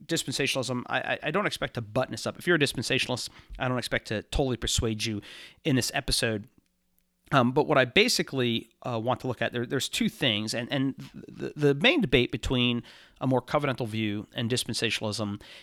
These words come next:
is the relationship of the church and Israel. Now, I'll just assert it here of where I'm coming from. And so God has made promises to Abraham, um, that finds its place in Israel.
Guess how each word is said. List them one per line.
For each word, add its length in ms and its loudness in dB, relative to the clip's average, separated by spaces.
is 160 2
the 80 -2
relationship 600 0
of 140 -6
the 80 -4
church 480 -2
and 180 -10
Israel. 520 -6
Now, 380 0
I'll 260 0
just 200 -2
assert 400 0
it 80 -6
here 540 -2
of 160 -8
where 260 -2
I'm 180 -4
coming 260 -8
from. 300 -6
And 140 -2
so 360 4
God 320 6
has 200 -2
made 200 -2
promises 420 -2
to 180 -4
Abraham, 540 2
um, 380 -8
that 280 -2
finds 340 -2
its 120 -10
place 380 -4
in 300 -10
Israel. 460 2